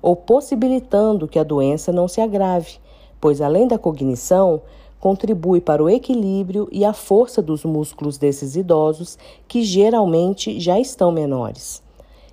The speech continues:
Caminhada e exercício em casa podem ser boas opções, lembrando que devem ser simples e fáceis de entender, como, por exemplo,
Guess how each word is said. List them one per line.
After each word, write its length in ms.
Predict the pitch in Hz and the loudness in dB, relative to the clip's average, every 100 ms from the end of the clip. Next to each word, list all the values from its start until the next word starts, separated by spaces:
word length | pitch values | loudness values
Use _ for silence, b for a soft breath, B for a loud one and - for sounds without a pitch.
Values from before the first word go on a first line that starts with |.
| b | b
Caminhada 800 | 208 214 202 190 214 220 156 143 | 2 2 2 0 2 0 0 -4
e 180 | 160 156 | -2 -2
exercício 800 | 143 143 - 202 202 180 135 | -2 -6 -6 -4 -4 -4 -4
em 100 | 135 | -4
casa 440 | 135 180 180 156 147 | 0 0 2 0 0
podem 300 | 170 170 180 | 0 0 0
ser 200 | 175 165 | -2 0
boas 320 | 175 269 277 | 2 2 2
opções, 720 | 269 269 - 147 123 - - b b b b b | -2 -2 -4 -2 -4 -10 -20 b b b b b
lembrando 600 | 160 143 139 160 202 208 | 2 2 2 2 2 0
que 140 | 175 | -2
devem 380 | 147 143 139 135 | 2 2 2 -4
ser 320 | - 123 - | -6 -8 -10
simples 760 | - - 156 156 240 302 - - | -8 -2 -2 0 -2 -2 -6 -6
e 100 | 220 | -6
fáceis 580 | - 226 226 269 247 226 | -2 0 0 0 -2 -2
de 80 | 247 | 0
entender, 540 | 247 247 202 156 135 - b b b b | 2 2 2 -2 -2 -8 b b b b
como, 220 | 170 170 | 0 2
por 180 | 170 147 | 2 2
exemplo, 560 | 139 170 202 175 143 | 2 2 2 0 -6